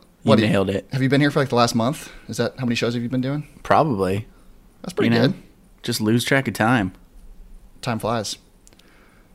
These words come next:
Speaker 2: I'm ready for baseball season to end. Speaking of time flying,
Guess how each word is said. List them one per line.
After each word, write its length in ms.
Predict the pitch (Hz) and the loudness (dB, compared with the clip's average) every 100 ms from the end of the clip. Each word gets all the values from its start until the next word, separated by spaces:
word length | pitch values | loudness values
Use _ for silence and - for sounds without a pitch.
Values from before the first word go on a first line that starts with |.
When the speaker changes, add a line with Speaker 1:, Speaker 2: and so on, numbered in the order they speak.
| _ - | _ 2
Speaker 2:
I'm 120 | 151 | 6
ready 160 | 170 143 | 8 6
for 120 | 123 | 4
baseball 300 | 123 123 110 | 2 2 -2
season 220 | 110 107 | -4 -4
to 60 | - | -4
end. 220 | 117 110 | -4 -4
Speaking 280 | - 120 107 | -4 -4 -4
of 280 | 107 - - - | -6 -8 -16 -6
time 220 | 110 104 | -4 -4
flying, 420 | 120 113 - 107 | -4 -4 -6 -10